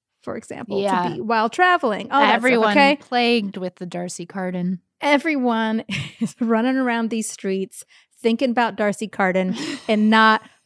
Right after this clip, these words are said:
Speaker 1: focusing on how to be a polite traveler, okay? And,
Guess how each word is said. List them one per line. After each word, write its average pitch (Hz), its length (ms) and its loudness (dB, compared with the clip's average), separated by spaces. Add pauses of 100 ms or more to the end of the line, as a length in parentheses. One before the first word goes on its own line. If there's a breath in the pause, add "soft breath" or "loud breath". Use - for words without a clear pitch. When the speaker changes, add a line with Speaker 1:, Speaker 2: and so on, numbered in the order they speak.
Speaker 1:
focusing 208 560 0
on 185 120 -4
how 185 320 -2
to 220 180 -8
be 196 420 -6 (180)
a - 60 -8
polite - 380 -10
traveler, - 560 -10
okay? 302 220 0 (260)
And, - 760 -2